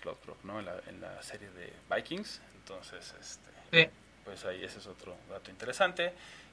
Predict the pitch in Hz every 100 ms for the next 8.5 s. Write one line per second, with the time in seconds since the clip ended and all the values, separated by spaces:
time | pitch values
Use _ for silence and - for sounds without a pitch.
0 | - 87 - - - 82 101 76 82 90
1 | 117 - - - - - 110 - - -
2 | - - 110 101 95 104 104 101 101 98
3 | 95 92 87 - - - - - - -
4 | 180 208 180 175 175 - - 95 92 -
5 | - 98 92 101 90 92 107 107 107 107
6 | 131 127 123 123 - 92 90 - 92 90
7 | 101 113 151 147 135 98 90 90 107 -
8 | - 110 123 156 175